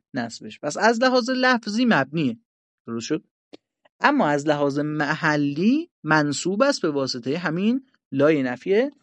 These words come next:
جنس. خب حالا با، با توجه به این مطلبی که گفتیم، اگر که اسم لای نفی جنس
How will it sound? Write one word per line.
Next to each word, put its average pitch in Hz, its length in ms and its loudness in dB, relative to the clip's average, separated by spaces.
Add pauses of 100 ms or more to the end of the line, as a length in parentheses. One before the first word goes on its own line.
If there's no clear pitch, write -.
(340)
جنس. 127 460 -4 (440)
خب 196 120 2
حالا 220 200 4
با، 220 240 -2 (100)
با 233 220 0
توجه 147 380 -2
به 143 80 -6
این 143 120 -8
مطلبی 135 440 -6
که 143 100 -10
گفتیم، 180 720 -6 (880)
اگر 220 300 6
که 120 360 -4
اسم 196 300 -2
لای 131 300 2
نفی 123 300 -4
جنس 151 420 -4